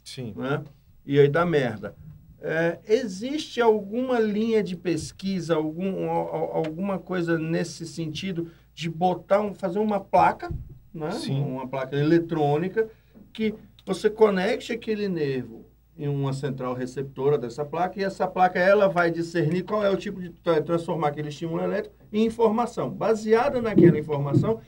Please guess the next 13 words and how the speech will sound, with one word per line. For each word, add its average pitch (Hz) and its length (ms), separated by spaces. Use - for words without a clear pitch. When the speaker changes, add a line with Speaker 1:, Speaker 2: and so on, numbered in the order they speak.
Speaker 2:
ela 202 180
vai 196 140
mandar 202 340
na 170 120
saída 202 460
pra 233 220
onde 220 340
tem 220 220
que 240 120
ir. 208 220
Speaker 1:
Sim. - 320
Speaker 2:
Existe 220 640
algum 180 600